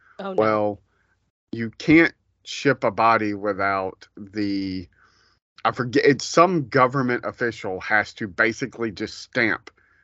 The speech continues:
Speaker 2: saying, like, it's okay to take the body, uh, over, uh, state lines, that there
Speaker 1: Oh.
Speaker 2: was no foul play or anything like that. Well, it was a small town in Oklahoma. Um, it's a state official.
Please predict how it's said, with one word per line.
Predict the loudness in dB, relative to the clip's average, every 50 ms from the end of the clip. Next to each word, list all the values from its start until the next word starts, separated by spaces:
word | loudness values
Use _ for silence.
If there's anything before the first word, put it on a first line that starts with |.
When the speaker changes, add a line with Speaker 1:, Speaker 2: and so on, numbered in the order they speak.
| _ _
Speaker 2:
saying, | _ -2 2 4 4 4 2 0 -2 -2
like, | -2 -4 -4 -4
it's | -6 -2 2 2
okay | 2 2 2 0 0 0 0
to | 0 -4
take | -4 -4 -6 -6 -6 -8
the | -10 -8
body, | -4 -2 -2 -2 -2 -4 -6 -10 -12 -14 _ _ _ _ _ _ _ _ _ _ _ _ _ _
uh, | 0 2 2 0 -2 -6 -8 -6 -2
over, | -2 0 0 -2 -2 -2 -2 -2 -2 -4 -6 -10 -14 _ _ _
uh, | -2 0 0 2 0 -2
state | -4 -4 -4 -2 -2 -2 -4
lines, | -6 -8 -8 -8 -12 -16 -18 -20 -20 _ _ _ _ _ _ _ _ _ _
that | _ -2 2
there | 2 2 2 2 -2
Speaker 1:
Oh. | -6
Speaker 2:
was | -8 -6 -2
no | 2 4 6 6 6 6
foul | 4 4 4 4 4 4
play | 2 -2 -2 -2 0 0 0 -2 -2
or | -2 -2
anything | -2 -2 -4 -4 -4 -4 -6 -4
like | -6 -6 -6 -6
that. | -6 -6 -6 -8 -10 -16 -20 -20 -20 -20 -20 -20 _ _
Well, | 2 4 4 6 4 2 0 0 -4 -8 _ 2
it | 2
was | 2 2 0 -2
a | -6
small | -4 0 2 4 4 2
town | 2 2 0 0 0
in | -2 -4 -4
Oklahoma. | -6 -6 -8 -10 -6 -2 -2 0 2 2 2 2 2 0 -2 -6 -14 -20 _ -20 _ _ _ _ _ _
Um, | 0 2 2 4 4 4 2 2 -2 -4 -8 -10 -12 _ _
it's | -6 -6 -6 -4
a | -8 -8
state | -4 2 4 4 4 4
official. | 2 0 0 -2 -4 -2 -2 -2 -2 -2 -2 -2 -4 -8